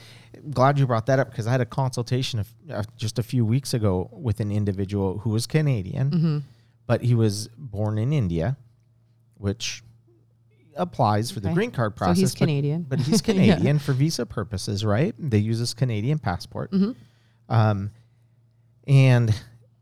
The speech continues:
Speaker 1: his employer had filed for an H one B. This was the lot-, lottery last year. And he got into the lottery, but he was here on an T N. And he was changing over to an H one B.
Speaker 2: Okay.
Speaker 1: It got appro-, he got in the lottery, won a number in the lottery,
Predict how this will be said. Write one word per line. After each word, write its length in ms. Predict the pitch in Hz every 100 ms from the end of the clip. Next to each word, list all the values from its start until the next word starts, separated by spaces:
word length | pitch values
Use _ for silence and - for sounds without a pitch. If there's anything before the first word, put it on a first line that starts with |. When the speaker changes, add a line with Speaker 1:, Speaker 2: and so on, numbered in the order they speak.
| -
Speaker 1:
his 260 | 127 139
employer 420 | 139 123 160 220 180
had 180 | 135
filed 560 | 123 120 156 196 147 120
for 160 | - 120
an 80 |
H 220 | 123 156 -
one 100 | 123
B. 120 | 131
This 200 | 113 -
was 140 | 127
the 120 | 107
lot-, 360 | 107 117 117 -
lottery 400 | 117 110 117 113
last 340 | 104 104 -
year. 200 | 110 92 - - _
And 140 | - 117
he 60 |
got 180 | 110 104
into 200 | 131 147
the 100 | 170
lottery, 460 | 185 147 113 123 131
but 180 | - 120
he 60 |
was 160 | 113 104
here 220 | - 165
on 120 | 151 123
an 160 | 110 -
T 360 | - - 147 131
N. 400 | 123 98 - - - _ _ _ _ _ -
And 140 | 120
he 60 | 120
was 100 | 113
changing 560 | - 151 165 156 143
over 280 | 113 135 120
to 220 | 107 -
an 80 | 98
H 240 | 92 87 95
one 140 | 85
B. 280 | 87 82 82 - _ _ _ _ _ _ _ 156
Speaker 2:
Okay. 300 | 151 151 160 - _ _ _ _ -
Speaker 1:
It 100 | 117
got 160 | 117 135
appro-, 340 | 143 139 131
he 100 | 110
got 200 | 95 110
in 80 | 147
the 60 | 147
lottery, 460 | 117 117 117 117
won 240 | 104 98 120
a 60 |
number 240 | 135 135 143
in 80 | 139
the 100 | 131
lottery, 760 | 110 110 110 113 113 110 104